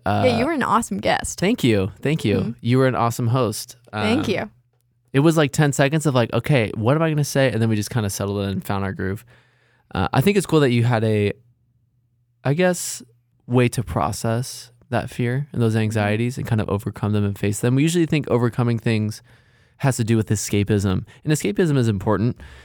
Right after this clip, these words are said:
Speaker 1: Sometimes you just gotta go to the movies and say, "I don't wanna watch the news."
Speaker 2: Yeah.
Speaker 1: But then there's,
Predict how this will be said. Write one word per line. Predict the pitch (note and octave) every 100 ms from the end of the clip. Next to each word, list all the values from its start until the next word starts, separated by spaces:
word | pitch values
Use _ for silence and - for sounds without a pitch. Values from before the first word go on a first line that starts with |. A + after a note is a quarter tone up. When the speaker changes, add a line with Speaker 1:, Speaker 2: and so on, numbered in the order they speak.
| -
Speaker 1:
Sometimes | - D#3+
you | D#3+
just | D#3+
gotta | C3
go | B2
to |
the | A2
movies | G#2+ G#2 G2 - _ _ _ _ _ _ _ -
and | C3
say, | C3+
"I |
don't | B2+
wanna | C#3+
watch | A#2 -
the | G2+
news." | F#2+ G2 - _ _ -
Speaker 2:
Yeah. | A#3+ G#3+ G#3+ _ _
Speaker 1:
But | C3+ B2 A2+ _ _ _ _ -
then | C#3+
there's, | D3 C3+